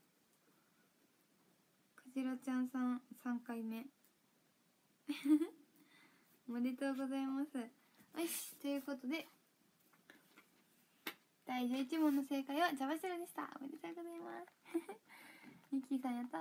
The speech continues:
やった。チョギントンじゃないですね。<laughs> 茶柱にとったわけ。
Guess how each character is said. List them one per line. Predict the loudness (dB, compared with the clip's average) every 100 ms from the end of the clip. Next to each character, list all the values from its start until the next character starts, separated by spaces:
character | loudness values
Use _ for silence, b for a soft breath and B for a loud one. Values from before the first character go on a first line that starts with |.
| -2
や | -4
っ |
た。 | 0 2 4 2 -2 -4
チ |
ョ | -2
ギ | 0
ン | -2
ト | 0 0
ン | 2
じ |
ゃ | 0
な | -2
い | 0
で | -2
す | -4 -4
ね。 | -4 -4 -8
<laughs> | 0 0 0 -4 B B B B B B -2
茶 |
柱 | -2 2 2
に | 2
と |
っ | -2
た | -6
わ |
け。 | -10